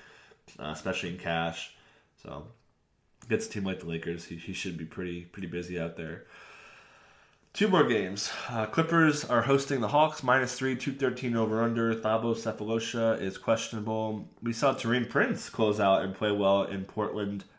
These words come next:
Uh, had the big steal at the end of the game on Mister Fastball, Pat Connaughton, who played, uh, college pitcher. Uh, Tim Hardaway Junior, gotta like him at least a little bit. Definitely probably more tournament 'cause he's a little boomer busty with how scoring dependent he is.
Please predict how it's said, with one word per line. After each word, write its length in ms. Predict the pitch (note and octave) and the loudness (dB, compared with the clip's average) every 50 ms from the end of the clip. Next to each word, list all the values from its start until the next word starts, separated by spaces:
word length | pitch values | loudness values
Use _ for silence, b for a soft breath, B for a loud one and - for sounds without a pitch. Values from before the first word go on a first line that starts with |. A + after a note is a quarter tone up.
| b | b
Uh, 200 | - F#2 F#2+ F#2+ | -4 -2 0 2
had 160 | F#2 G#2+ G#2 | 2 2 0
the 60 | G2+ F#2 | 0 0
big 200 | F#2+ G#2 G2 - | 0 -2 -2 -2
steal 220 | - - G#2+ G#2 | -4 -2 -2 -2
at 60 | F2+ | -2
the 100 | G2 F#2+ | -2 -4
end 100 | G2 G2 | -4 -4
of 60 | G2 | -4
the 80 | G2 F#2+ | -4 -4
game 280 | F#2+ F#2+ F#2+ G2 G2 F#2 | -2 -2 -2 -2 -2 -2
on 400 | D2+ F2 F2 F2+ F2+ F2 F2+ F#2+ | -2 -2 -2 -2 -4 -4 -4 -4
Mister 280 | G2 F#2+ - - G2 | -6 -6 -6 -8 -10
Fastball, 640 | E2+ - - F#2+ F#2 F2+ - - - F#2 F2+ E2+ E2 | -6 0 2 2 2 2 0 -2 -2 0 0 0 0
Pat 320 | - G#2 F#2 - - - | 0 -2 -2 -2 -4 -10
Connaughton, 500 | - - G2 G2 F#2+ F2+ - - G2 G2 | -6 -4 -2 -2 -2 -4 -4 -4 -4 -4
who 80 | F#2+ F#2 | -4 -6
played, 380 | E2 - F2+ F2 F2 F2 F2 B B B B B B B B B B B B | -8 -6 -6 -6 -4 -6 -8 B B B B B B B B B B B B
uh, 160 | - - D#2 | -12 -10 -10
college 400 | E2+ - - G#2 F#2+ F2 E2+ - | -6 -2 0 2 2 2 0 -2
pitcher. 440 | - - G#2 F#2+ - G2 G2 G2 F#2+ - - - | -4 -4 -4 -2 0 0 0 0 0 -4 -10 -10
Uh, 380 | E2+ F2+ F2+ F2+ F2 E2+ F2 F2 | -8 -6 -6 -6 -6 -6 -6 -4
Tim 160 | - E3 D#3 | 2 2 4
Hardaway 320 | C#3 C#3 C3 A#2+ A2+ G#2+ | 8 8 8 8 8 6
Junior, 320 | G2+ G#2+ A2 G#2+ G#2 G#2 G2+ | 4 4 2 0 0 0 -2
gotta 240 | G2 A#2 A#2+ A#2 | 2 4 4 4
like 180 | A2+ G#2+ G2 - | 4 2 2 -2
him 140 | - G#2+ F#2+ | -4 -4 -4
at 100 | F#2 F2 | -4 -4
least 220 | F#2+ F#2+ - - | -4 -4 -4 -4
a 60 | - | -6
little 200 | E2+ F2+ F2+ F#2 | -6 -4 -4 -6
bit. 320 | F2 F2+ F#2 F#2 F#2 E2 D#2+ | -4 -4 -2 -2 -2 -4 -4
Definitely 360 | G2 G2 - - G2+ F#2 F2+ | -6 -6 -6 -4 -6 -6 -6
probably 260 | - - G2+ G2 F#2 | -4 -2 -2 -2 -2
more 120 | F#2 F2+ E2+ | -2 -6 -8
tournament 600 | F2 - - G2+ F#2+ F#2+ F#2+ F#2+ F#2 F#2 F#2 - | -10 -8 -6 -4 -4 -2 -2 -4 -4 -4 -6 -10
'cause 140 | - F#2+ | -12 -10
he's 120 | F2+ E2+ F2 | -10 -8 -6
a 40 | F#2+ | -6
little 160 | F2+ E2+ E2+ | -4 -4 -4
boomer 340 | F2 G2+ G2+ G2 F#2+ F2+ E2+ | -2 -2 -2 -2 -2 -2 0
busty 420 | F#2+ F#2+ F#2 - - - F#2+ F#2+ | 2 0 0 0 -4 -6 -6 -6
with 160 | F2+ F2+ E2+ | -6 -6 -8
how 160 | F#2 F2+ E2+ | -6 -4 -4
scoring 380 | E2 - - - G#2 F#2+ F#2 F#2+ | -6 -6 -10 -8 -6 -6 -4 -4
dependent 380 | F#2+ F2+ - G#2+ F#2+ F#2+ G2 G2 | -6 -4 -4 -4 -4 -4 -2 -2
he 100 | G2 G2+ | -2 0
is. 240 | G2 F#2+ F#2+ F#2+ | 0 -2 -4 -6